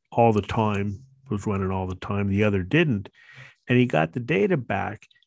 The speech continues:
and he said it was, was kind of amazing. The tank with the U V had microorganisms in the water, but it had very little diversity. It only, I mean, basically one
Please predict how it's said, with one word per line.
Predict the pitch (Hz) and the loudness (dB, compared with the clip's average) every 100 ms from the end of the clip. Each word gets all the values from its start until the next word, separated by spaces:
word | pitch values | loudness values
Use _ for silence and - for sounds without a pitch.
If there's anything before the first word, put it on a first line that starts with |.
| - | 0
and | 123 | 2
he | 123 | 4
said | - 143 | 2 2
it | 127 123 | 2 2
was, | 127 113 113 - | 0 -2 -6 -8
was | 117 | -8
kind | - 127 | -4 -2
of | 120 | 0
amazing. | 113 110 139 165 143 113 | 0 0 2 2 2 0
The | 104 | -4
tank | 104 - 147 131 | -6 -4 -2 -2
with | 120 113 | -4 -2
the | 110 | -2
U | 110 120 117 101 | 2 4 4 2
V | 101 170 185 104 98 - _ _ - | -2 0 0 -2 -4 -10 _ _ -8
had | - 190 214 - _ _ _ _ - | -2 0 0 -4 _ _ _ _ 0
microorganisms | 156 175 131 135 160 151 113 101 104 101 - | 0 2 2 4 6 6 4 2 -2 -4 2
in | 143 131 | 4 4
the | |
water, | 104 117 92 87 92 101 - _ _ _ | 4 2 2 0 -2 -8 -16 _ _ _
but | 123 117 | 2 4
it | 120 | 2
had | 135 139 120 | 0 -2 -2
very | 113 151 165 | 0 0 2
little | 139 139 147 139 135 _ _ - 117 | 2 2 2 0 -2 _ _ -12 -4
diversity. | 113 127 135 - 113 | 0 4 2 0 -4
It | 117 120 | -4 -4
only, | 123 135 113 | -2 -2 0
I | |
mean, | 123 113 104 | 0 0 4
basically | 123 127 - 123 113 | 4 2 0 0 2
one | 110 107 117 139 135 117 110 | 2 2 4 6 6 2 -4